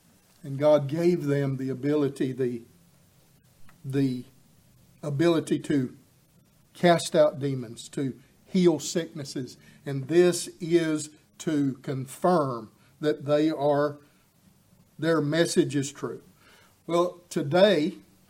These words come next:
you know, those miracles,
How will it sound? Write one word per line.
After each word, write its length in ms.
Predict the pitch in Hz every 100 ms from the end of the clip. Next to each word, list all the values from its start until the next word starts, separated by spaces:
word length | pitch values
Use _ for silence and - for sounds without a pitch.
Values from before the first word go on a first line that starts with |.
| _ _ _ _ _ _ - -
you 80 | -
know, 160 | 156 151
those 480 | 165 165 - - - _ _ _ _ _ _ _ -
miracles, 960 | 143 160 175 175 185 196 190 - -